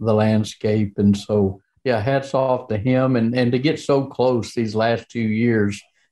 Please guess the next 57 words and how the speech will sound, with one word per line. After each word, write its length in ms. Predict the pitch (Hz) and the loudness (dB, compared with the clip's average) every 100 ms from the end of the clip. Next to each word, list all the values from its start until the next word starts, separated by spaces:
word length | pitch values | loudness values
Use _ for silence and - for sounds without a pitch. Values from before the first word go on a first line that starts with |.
| _ 110 | _ -6
it, 220 | 107 143 | -4 0
it 220 | 127 113 | -2 -2
kind 160 | 123 120 | -2 -2
of 120 | 101 | 0
breaks 380 | 117 120 120 - | 0 0 -2 -2
you 100 | 104 | 0
a 20 | |
little 240 | 104 107 98 | 2 2 2
bit. 380 | 95 101 98 | 2 2 2
But 260 | - 120 - _ _ - | -2 -4 -4 _ _ -8
again, 360 | 131 165 147 | -2 0 0
just 120 | 127 143 | 0 0
like 180 | 139 | 0
we 120 | 143 151 | 0 -2
said, 240 | - 117 | 0 -2
it 100 | 101 | -2
took 240 | 127 120 | -6 -6
Todd 280 | - 139 135 | -2 -2 0
Dodge 280 | 135 139 127 | 0 0 0
a 40 | |
while 220 | 120 127 120 | 0 2 0
to 60 | |
build 340 | 107 127 131 127 | 0 0 2 0
that 200 | 131 - | 0 -2
culture 380 | - 135 131 | -4 -4 -4
back 280 | 110 117 117 | 0 0 0
up 160 | 120 120 | -2 -2
at 80 | 98 | 0
Westlake. 600 | 123 131 - 98 98 98 | 0 0 -2 0 0 -2
And, 180 | 92 92 _ _ - | -4 -6 _ _ -10
and 160 | 113 98 | -4 0
he's 180 | 127 156 | 0 0
got 220 | 180 170 | 0 0
it 60 | 175 | 0
going 360 | 165 170 165 | 0 0 0
now 200 | 151 151 | 0 2
at 80 | 147 | 2
L 120 | 151 | 0
B 220 | 147 147 | 2 0
J. 460 | 143 143 147 107 98 - | 2 2 2 0 -2 -8
And, 340 | 113 104 101 101 | -6 0 2 2
uh, 120 | 104 | 2
like 200 | 104 107 | 0 -2
you 80 | 127 | -6
say, 200 | 117 135 | 0 2
with 160 | 127 120 | 2 2
a 40 | |
little 260 | 127 143 131 | 2 2 2
help, 420 | 151 135 123 - _ _ _ - | 2 0 -2 -8 _ _ _ -4
maybe 220 | 120 120 | -2 2
they'll 200 | 120 117 | 4 4
get 160 | 113 117 | 4 2
over 220 | 113 107 | 4 2
the 80 | 104 | 2
hump 260 | 110 101 101 | 2 0 -2
as 140 | 98 | -2
well. 420 | 104 95 95 95 | 0 2 0 -4